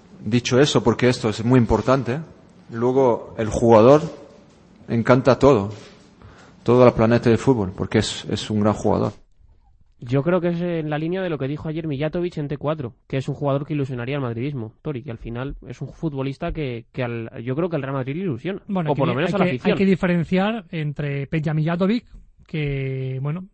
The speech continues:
Speaker 3: se, fue jugador del Real Madrid, fue directivo del Real Madrid, es sin duda una voz autorizada, pero al final no deja de ser alguien de fuera, a que lo diga Zidane.
Speaker 2: Sí, pero me refiero que es la línea, ¿no?
Speaker 3: ¿Tú sabes lo que son tender puentes?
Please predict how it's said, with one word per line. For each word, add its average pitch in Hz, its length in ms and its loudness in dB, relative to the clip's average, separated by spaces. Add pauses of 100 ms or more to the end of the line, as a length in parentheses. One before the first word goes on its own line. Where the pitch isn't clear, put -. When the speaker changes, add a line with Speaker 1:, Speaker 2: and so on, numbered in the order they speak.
Speaker 3:
se, 139 880 -6
fue 156 240 0
jugador 151 320 -2
del 147 140 -2
Real 143 180 -2
Madrid, 151 360 0 (520)
fue 185 220 0
directivo 156 420 0
del 147 120 0
Real 139 180 -2
Madrid, 151 360 -2 (420)
es 185 140 0
sin 160 140 0
duda 160 180 4
una 151 140 0
voz 147 160 -2
autorizada, 151 680 -2 (540)
pero 139 160 -6
al 131 60 -8
final 147 240 -4
no 156 80 -2
deja 151 200 -4
de 147 120 -2
ser 185 340 -4
alguien 165 300 -2
de 143 80 -4
fuera, 180 320 -4 (600)
a 151 120 -4
que 156 100 -8
lo 143 100 -2
diga 156 220 -2
Zidane. 147 400 -2 (280)
Speaker 2:
Sí, 175 100 -6
pero 151 100 -2
me 135 80 -2
refiero 139 240 -4
que 160 80 -6
es 151 80 -6
la 147 140 -2
línea, 139 380 -2 (120)
¿no? - 100 -6
Speaker 3:
¿Tú 180 60 4
sabes 202 180 2
lo 202 100 2
que 185 60 -2
son 202 160 0
tender 185 280 0
puentes? 160 480 -4